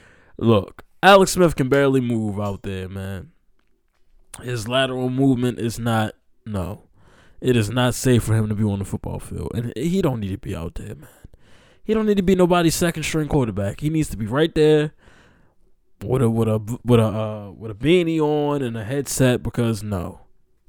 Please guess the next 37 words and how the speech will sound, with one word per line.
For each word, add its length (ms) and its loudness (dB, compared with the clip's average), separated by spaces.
No, 240 -2
no, 180 -2
no, 140 -10
no, 160 -16
no. 240 -20
That 160 2
ain't, 260 -2
that 160 -2
ain't 200 -4
it. 140 -6
That 140 0
ain't 160 4
it. 220 2
That 160 6
ain't 200 8
it. 220 0
It 120 -6
didn't 220 2
look 120 2
good. 320 2
It 160 -2
didn't 140 4
look 140 6
good. 180 6
Aaron 360 6
Donald 340 4
jumped 260 2
all 280 4
on 80 0
his 160 -6
back. 500 0
I 220 2
was 220 -2
just 200 -4
like, 200 -4
mm, 800 -8
no. 360 -6